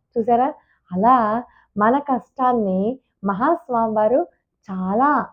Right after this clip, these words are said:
మన చెప్పకుండానే తెలుసుకుని తీరుస్తారనమాట. అందుకని ఈరోజు మహాస్వామి వారి యొక్క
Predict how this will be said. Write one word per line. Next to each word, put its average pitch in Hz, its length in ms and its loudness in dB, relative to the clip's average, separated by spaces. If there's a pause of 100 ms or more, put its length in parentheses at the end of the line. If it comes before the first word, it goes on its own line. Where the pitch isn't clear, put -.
(540)
మన 240 220 4 (380)
చెప్పకుండానే 302 840 4
తెలుసుకుని 240 680 -2 (1000)
తీరుస్తారనమాట. 180 760 2 (480)
అందుకని 226 680 2 (280)
ఈరోజు 240 800 8 (240)
మహాస్వామి 247 680 0
వారి 240 240 2
యొక్క 226 320 -4